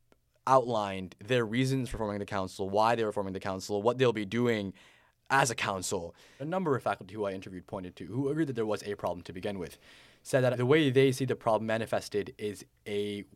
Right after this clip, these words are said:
a sort of a, quote, "rise of self-censorship." Similar to what Sellers was saying, people themselves, they feel like, are afraid to say certain things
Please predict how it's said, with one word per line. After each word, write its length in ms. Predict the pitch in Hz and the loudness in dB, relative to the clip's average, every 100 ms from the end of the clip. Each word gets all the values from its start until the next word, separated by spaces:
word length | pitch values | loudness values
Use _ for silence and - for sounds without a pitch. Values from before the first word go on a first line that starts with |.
| _ - | _ -12
a 80 | 107 | -8
sort 140 | 117 | -6
of 80 | 101 | -6
a, 80 | 98 | -8
quote, 360 | - 143 123 90 - _ | 0 2 2 -4 -20 _
"rise 500 | 113 120 120 151 147 | -2 4 6 6 2
of 100 | 135 | 0
self-censorship." 920 | - 127 110 101 92 80 - - - - - - | 2 2 2 -2 -6 -8 -12 -12 -16 -20 -20 -12
Similar 260 | - 170 160 | -2 0 4
to 80 | |
what 120 | 143 131 | 4 4
Sellers 240 | 120 110 | 2 2
was 120 | 110 | -2
saying, 340 | - 107 104 - - | -6 -6 -6 -10 -8
people 360 | 160 160 175 | -6 0 2
themselves, 760 | 147 127 - 120 107 104 98 - - _ | 2 0 4 6 6 4 -2 -12 -18 _
they 200 | - 117 | -8 -6
feel 300 | 107 - 101 | -4 -4 -4
like, 280 | 95 92 92 - | 0 -2 -4 -6
are 120 | 104 | -6
afraid 600 | 92 - 107 104 104 - - | -6 -6 -2 0 -2 -6 -12
to 100 | 107 | -6
say 140 | 110 | -6
certain 320 | - 95 85 | -4 -8 -8
things 420 | 87 87 87 80 | -10 -10 -10 -12